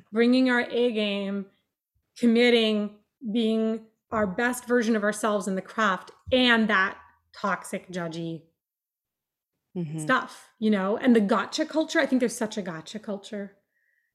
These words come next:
Speaker 1: you know,
Speaker 2: Mm. Can you
Speaker 1: that
Speaker 2: describe that?
Speaker 1: Yeah, you know, it's the culture that's kinda, like, waiting, that knows that, like, high school students mispronounce Giovanni to Giovanni and is waiting to correct them,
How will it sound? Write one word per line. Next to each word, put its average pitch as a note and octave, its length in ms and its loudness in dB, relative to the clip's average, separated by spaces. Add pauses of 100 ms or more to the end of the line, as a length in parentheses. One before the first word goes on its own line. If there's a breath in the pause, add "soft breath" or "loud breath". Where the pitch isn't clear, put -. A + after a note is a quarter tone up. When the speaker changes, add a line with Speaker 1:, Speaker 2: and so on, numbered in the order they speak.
(100)
Speaker 1:
you G3+ 180 2
know, F#3 200 0
Speaker 2:
Mm. D#3+ 160 -6 (340)
Can G#3 120 0
you G3 100 4
Speaker 1:
that F#3+ 60 0
Speaker 2:
describe E3+ 320 0
that? F3+ 220 0 (920)
Speaker 1:
Yeah, G4+ 260 10
you C#4+ 100 8
know, D4 180 8
it's D#4 140 2
the D#4+ 140 4
culture D#4+ 340 2
that's C4 220 4
kinda, C4+ 240 2
like, B3+ 220 0
waiting, A#3+ 500 2
that A3+ 140 -2
knows A#3 480 2
that, - 160 -4
like, A3 420 -2 (640)
high B3+ 160 2
school A#3+ 260 0
students A#3 380 2
mispronounce A3+ 1000 0 (460)
Giovanni G#3 600 4
to A#3 140 -2
Giovanni F#3 720 4
and G3 80 0
is G3 140 0
waiting G3+ 320 0
to - 60 -14
correct F3+ 400 -10
them, - 220 -12